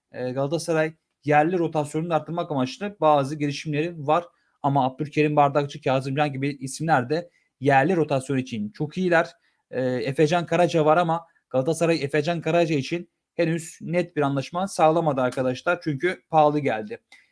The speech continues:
Evet, maddeler halinde sizlere, e, aktardım. Yaklaşık altı yedi madde halinde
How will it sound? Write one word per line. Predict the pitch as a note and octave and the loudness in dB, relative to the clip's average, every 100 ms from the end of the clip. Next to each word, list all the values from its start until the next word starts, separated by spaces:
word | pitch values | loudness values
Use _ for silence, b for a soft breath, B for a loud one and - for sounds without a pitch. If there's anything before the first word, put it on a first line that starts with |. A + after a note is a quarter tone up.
| b | b
Evet, | D4+ D#4+ G#3+ F#3+ | 2 4 2 2
maddeler | F#3+ G3 A3 A3+ | 2 4 4 4
halinde | G3 E3+ E3 G#3+ A#3 - | 4 2 0 0 0 -4
sizlere, | G#3 F#3 E3+ G3+ | -8 0 4 4
e, | A3 - | 2 -4
aktardım. | D#3+ E3 F3+ - D3+ F#3 | 0 2 2 4 2 2
Yaklaşık | F3 E3 E3+ | -4 -4 -6
altı | D#3+ E3 E3 | -2 -2 0
yedi | F#3 F3 | -4 -2
madde | D#3+ D#3 - | -2 -2 2
halinde | E3 D3 C3+ C#3 F#3 | 6 6 4 0 -2